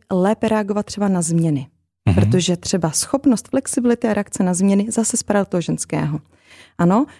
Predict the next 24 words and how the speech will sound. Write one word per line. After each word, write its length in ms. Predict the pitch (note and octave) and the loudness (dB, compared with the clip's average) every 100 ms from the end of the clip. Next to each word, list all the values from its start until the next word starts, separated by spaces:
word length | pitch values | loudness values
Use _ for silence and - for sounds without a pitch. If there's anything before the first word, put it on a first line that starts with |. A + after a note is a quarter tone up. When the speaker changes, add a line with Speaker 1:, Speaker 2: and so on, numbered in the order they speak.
| - | -2
Speaker 1:
my 80 | F#3+ | 2
jsme 60 | |
Speaker 2:
Rozumím, 180 | A3 G#3 | 2 2
Speaker 1:
schopni 180 | G2 - | 2 2
Speaker 2:
rozumím. 280 | - B3+ A#3+ | 4 4 4
Speaker 1:
nějakým 360 | G#3+ G#3 B3 | 4 2 0
způsobem 580 | A#3 - G#3 - A3+ A3+ A3+ - - | 0 -4 -6 -2 2 0 -2 -10 -4
pracovat 500 | G3 F#3+ - G#3 G#3 | -4 -2 -2 -2 -2
s 100 | - | -4
propadem, 680 | - F#3 - F3 D3+ C#3 D3+ _ _ - | -2 -2 0 -2 0 -2 -4 _ _ -2
a, 720 | F#3+ F3+ F3+ F3 F3 F3 E3+ E3+ | 2 4 2 2 0 0 -2 -4
s 100 | - | -4
tím, 160 | - F#3+ | -2 -2
že 120 | G3 | -2
se 120 | - | 0
nám 140 | G3 | -2
třeba 200 | F#3+ G3+ | 0 -2
plně 320 | G3+ G3 F#3 F#3 | -2 0 2 2
nedaří. 600 | F3 F3 F3 - D3+ - - _ _ _ _ _ - | 2 2 0 -2 -6 -6 -10 _ _ _ _ _ 0
Zároveň 300 | G3+ G3+ G3+ | 4 4 2
to 80 | G3 | 0
třeba 260 | G#3+ A3+ A3 | 0 0 0
s-, 100 | - _ | -2 _
eh, 40 | F#3+ | 0